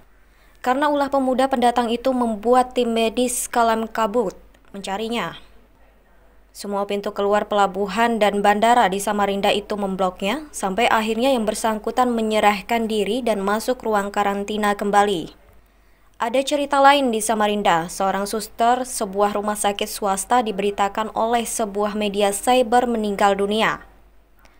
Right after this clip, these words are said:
Diberitakan juga suster ini punya riwayat perjalanan luar kota dan mengeluh sakit seperti gejala covid sembilan belas.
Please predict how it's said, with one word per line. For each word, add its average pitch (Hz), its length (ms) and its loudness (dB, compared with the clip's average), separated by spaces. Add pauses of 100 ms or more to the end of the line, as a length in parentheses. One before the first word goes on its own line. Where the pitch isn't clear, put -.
(240)
Diberitakan 214 640 -2
juga 226 320 0
suster 269 400 0
ini 247 160 0
punya 294 400 0
riwayat 240 480 4
perjalanan 233 560 0
luar 226 320 2
kota 214 400 -2 (400)
dan 202 240 2
mengeluh 202 320 0
sakit 240 480 0
seperti 220 400 -2
gejala 226 560 2
covid 226 320 0
sembilan 202 480 -2
belas. 175 480 0